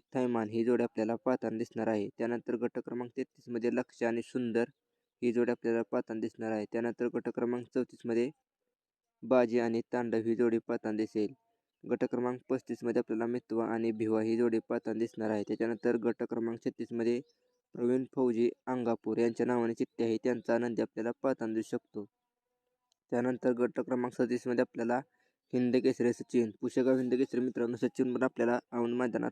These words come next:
पाहताना दिसणार आहे गट क्रमांक सदतीसमध्ये. आणि काही वेळेस आपल्याला आधी पण पाहताना दिसू शकतो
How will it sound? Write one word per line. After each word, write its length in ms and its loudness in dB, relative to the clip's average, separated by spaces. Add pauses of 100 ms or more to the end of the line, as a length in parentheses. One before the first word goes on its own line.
(100)
पाहताना 280 2
दिसणार 300 -2
आहे 180 2
गट 140 -4
क्रमांक 380 -6
सदतीसमध्ये. 580 0 (520)
आणि 240 0 (140)
काही 220 4
वेळेस 220 4
आपल्याला 420 2 (680)
आधी 200 4
पण 280 0
पाहताना 280 4
दिसू 180 -2
शकतो 220 -2